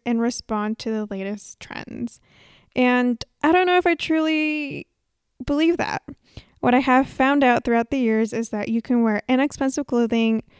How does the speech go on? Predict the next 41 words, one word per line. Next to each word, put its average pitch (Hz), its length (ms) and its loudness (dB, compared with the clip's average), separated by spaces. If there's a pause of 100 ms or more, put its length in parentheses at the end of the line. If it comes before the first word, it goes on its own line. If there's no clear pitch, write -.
for - 100 0
years 302 320 6
and 294 140 2
years, 233 560 2 (160)
and 214 680 -2
with 254 220 2
tender 262 300 0
love 240 180 2
and 240 140 -2
care, 208 400 -4
you 226 140 -4
can - 160 -6
actually 240 560 -2
elongate 214 640 -2 (300)
that 226 220 -4
garment's 202 600 -4
life. 226 280 -8 (240)
For 262 140 2
example, 262 640 0
I 233 40 -2
have 240 160 -2
a 240 100 0
peak - 260 -8
coat 247 320 -2
from 220 420 -2
Forever 226 300 -2
twenty-one 240 460 -2
that 220 100 -2
I 214 80 -2
bought 202 400 -4
for, 214 120 -10
like, 202 240 -6
seven 226 380 -4
or 240 100 0
eight 233 140 -2
dollars 214 480 0 (160)
back 202 260 -6
in 202 280 -4
two - 160 -6
thousand 214 340 0
nine, 254 400 -2